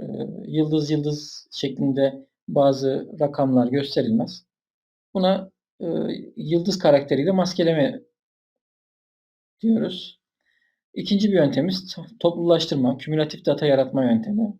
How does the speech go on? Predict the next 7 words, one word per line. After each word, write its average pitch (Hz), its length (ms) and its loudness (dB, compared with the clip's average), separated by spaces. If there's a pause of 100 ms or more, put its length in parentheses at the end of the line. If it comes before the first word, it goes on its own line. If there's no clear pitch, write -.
Bu 180 80 -4
da 180 100 0
şirkette 180 480 -2
çalışanların 160 760 -2 (520)
eğitim 175 380 0
durumlarına 143 440 4
ilişkin, 143 540 -2